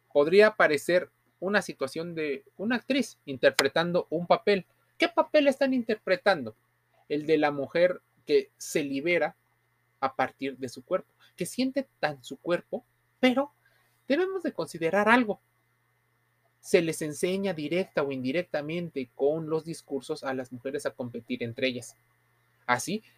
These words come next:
una mujer que tiene un trasero prominente o bien formado a partir de las cirugías y de la juventud,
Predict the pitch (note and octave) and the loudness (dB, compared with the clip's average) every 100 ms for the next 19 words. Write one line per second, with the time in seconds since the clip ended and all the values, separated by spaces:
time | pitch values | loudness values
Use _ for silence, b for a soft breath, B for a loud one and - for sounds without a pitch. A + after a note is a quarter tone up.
0 | b _ _ F3+ B3+ B3+ D#3 G#3 G#3+ E3+ | b _ _ 4 6 6 6 2 2 -6
1 | - F#3+ F#3+ - - F3+ G3 F#3+ E3+ - | -4 -4 -2 -6 -6 -4 -4 -6 -8 -6
2 | D3 C#3+ F3 F#3 - C3 B2 C#3 C#3 - | -6 -2 0 0 0 -2 0 -2 -4 -4
3 | B3 _ _ - C3+ B2+ A#2+ C3+ E3+ D3+ | -6 _ _ -2 2 4 4 4 2 2
4 | C3 D#3+ D#3+ C3 A#2+ - D#3+ D3+ A#2 A#2 | 2 4 6 4 2 -2 2 2 2 -2
5 | A#2 A2+ - D#3+ C#3 b b _ _ - | -6 -8 -2 4 4 b b _ _ -14
6 | D#3+ D3 C#3+ _ _ _ _ _ B2+ B2+ | -12 -10 -12 _ _ _ _ _ 0 2
7 | A#2+ - B2+ B2 A#2 D3 | 4 2 2 0 0 -4